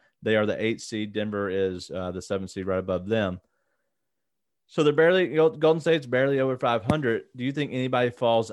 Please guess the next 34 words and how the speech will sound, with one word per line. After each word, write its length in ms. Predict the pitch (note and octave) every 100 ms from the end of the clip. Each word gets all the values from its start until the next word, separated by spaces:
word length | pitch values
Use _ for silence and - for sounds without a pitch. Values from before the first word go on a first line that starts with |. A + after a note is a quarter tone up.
| -
out? 480 | G#2 C#3+ - - - _ _ _ -
Or 360 | A2+ G#2+ G#2+ G#2+
do 120 | G#2
you 100 | A#2
think, 360 | B2+ A#2+ A#2 - _ _ _ B2+ -
you 180 | A2+ G#2+
know, 120 | G2+
we're 320 | G2 G#2+ A2
kinda, 560 | - G#2+ A2 A#2+ B2+ A#2 _ G2+ D#2 E2 -
this 180 | G2
is 100 | G#2+
how 160 | G#2 G2+
we're 80 | G#2+
gonna 200 | A2+ A2
look? 220 | B2 A2
Is 140 | G2
Sacramento, 680 | - G#2+ A#2+ G#2+ G#2+ A#2+ B2
eh, 220 | - D#2+ - -
they're 180 | G#2+ A2+
the 80 |
ninth 320 | A2 G2 A#2+ A#2+
seed. 240 | G#2+ G#2+
Do 80 | G#2
you 80 | G#2
think 260 | G#2 A2+
they 280 | - G#2+ A#2+ A#2+ _ _ _ _
are 160 | F#2+ G#2+
legit? 460 | G#2+ A2 C#3 - -
Are 100 | F#2
they 160 | F2+ A#2
a 40 |
good, 400 | G2 F#2+ A2+ A2+ - _ _ _
solid 400 | _ E2 F2 A2
team? 260 | D#3 F3+